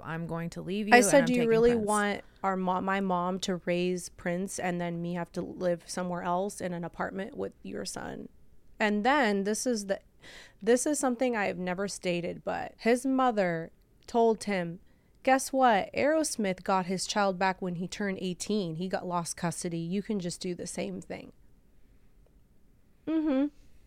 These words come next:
Speaker 2: That's the advice she gave him. Instead of, "No, you should straighten your life out and you should do what you need to do to get your son back, get your life. You're only thirty-four." Instead of being positive and saying, "You are only thirty-four, you have so much to live,"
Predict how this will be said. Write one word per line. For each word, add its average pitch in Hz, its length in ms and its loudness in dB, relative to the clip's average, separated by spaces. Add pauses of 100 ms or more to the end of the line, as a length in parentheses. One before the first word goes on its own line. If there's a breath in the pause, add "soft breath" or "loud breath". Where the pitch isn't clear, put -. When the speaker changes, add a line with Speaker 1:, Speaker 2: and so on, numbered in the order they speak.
(160)
Speaker 2:
That's 262 240 10
the 285 220 2
advice 208 600 4
she - 280 -2
gave 180 260 -2
him. 165 180 -8 (720)
Instead 226 420 8
of, 214 120 4
"No, 240 260 4
you 214 180 -2
should 247 200 0
straighten - 480 -2
your 180 140 -2
life 190 320 2
out 170 260 -2
and 175 200 -6
you 208 100 -2
should 190 500 0 (920 soft breath)
do 214 180 2
what 214 140 4
you 180 120 -6
need 190 120 -4
to 185 100 -6
do 196 180 -2
to 185 60 -2
get - 160 -4
your 180 100 -4
son 190 280 0
back, 175 160 -2
get 196 140 -2
your 196 140 -2
life. 185 220 0
You're 208 240 -4
only 220 220 0
thirty-four." 208 680 2
Instead 185 300 2
of 220 160 0
being 240 200 4
positive 202 580 0
and 190 120 -2
saying, 190 280 -2
"You 190 260 -2
are 196 100 4
only 208 280 -4
thirty-four, 208 500 0
you 190 120 0
have 214 120 -4
so 185 300 0
much 208 300 -2
to 196 100 -2
live," 185 480 2